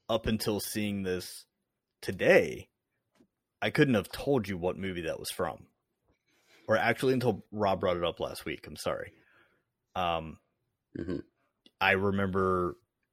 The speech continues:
Speaker 1: really extravagant costumes, and, and there were,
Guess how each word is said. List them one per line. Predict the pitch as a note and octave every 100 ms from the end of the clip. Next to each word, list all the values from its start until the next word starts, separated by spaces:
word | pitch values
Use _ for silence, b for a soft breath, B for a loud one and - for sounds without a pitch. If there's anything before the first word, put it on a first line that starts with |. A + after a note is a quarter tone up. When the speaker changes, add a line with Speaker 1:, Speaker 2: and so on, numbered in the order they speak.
| _ _ _ -
Speaker 1:
really | F#2+ F#2+ G2+ A2 A2+
extravagant | G#2+ - - G2 F#2 F#2+ F2 E2+ C#2
costumes, | - G2 F#2+ - G2+ G2+ G2+ F#2+
and, | E2+ D2 -
and | E2 D2+
there | D2+
were, | D#2 F2 G2 G2+ G#2+ A2